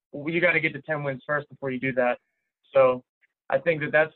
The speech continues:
that's the mark that they're gonna be shooting for. If, if I'm in the room, that's what I'm guessing. Um, and I really think that we got the chance to get there,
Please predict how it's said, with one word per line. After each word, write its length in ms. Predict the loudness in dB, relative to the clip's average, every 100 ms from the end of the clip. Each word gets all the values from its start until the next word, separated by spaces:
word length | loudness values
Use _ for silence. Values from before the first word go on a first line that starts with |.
| _
that's 220 | 0 2
the 80 | 0
mark 240 | 2 2
that 100 | 0
they're 120 | -2 -2
gonna 140 | -2
be 120 | -4
shooting 300 | -4 -4 -6 -6
for. 240 | -2 -2
If, 180 | -2 -4 _ _ _
if 120 | -2 2
I'm 200 | 2 2
in 80 |
the 100 | 0
room, 160 | 0 2
that's 180 | 2 2
what 80 | 0
I'm 100 | 2
guessing. 520 | 2 0 -2 -6 -6 -18 _ _ _ 0
Um, 480 | 2 2 0 -6 -10 _ _ _
and 260 | -4 -2 -2
I 120 | -2
really 320 | 0 0 0 0
think 140 | -2
that 100 | -2
we 80 | 0
got 120 | 0 0
the 60 |
chance 240 | -6 -6 -6
to 60 |
get 160 | -6 0
there, 220 | 2 0